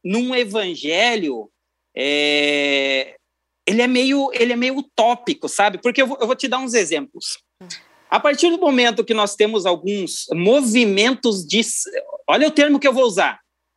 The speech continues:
movimentos de santidade, né? "Ah, mas, é, santidade e tal." Não, calma.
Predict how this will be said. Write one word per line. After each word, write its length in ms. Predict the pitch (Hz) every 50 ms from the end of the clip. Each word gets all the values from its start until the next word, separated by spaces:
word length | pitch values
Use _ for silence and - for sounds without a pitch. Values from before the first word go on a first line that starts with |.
| _ -
movimentos 600 | 190 233 247 262 262 254 302 330 330 320 330 269
de 100 | 247 285
santidade, 1120 | 254 - - 277 277 294 285 285 - - 254 175 165 160 165 160 151 135 120 117 107 98 - _ _ _ _ _ _ _ _
né? 340 | 117 127 151 185 214 208 - - _ _ _ _
"Ah, 120 | - 214
mas, 300 | 254 254 247 233 196 -
é, 140 | - - - - _
santidade 920 | - - - 220 208 208 - - 165 143 135 151 190 220 220 220 202 165 160
e 20 |
tal." 420 | - _ 190 180 185 190 190 165 147
Não, 360 | 160 160 175 202 214 220 190
calma. 500 | - - 214 202 208 214 202 170 117 -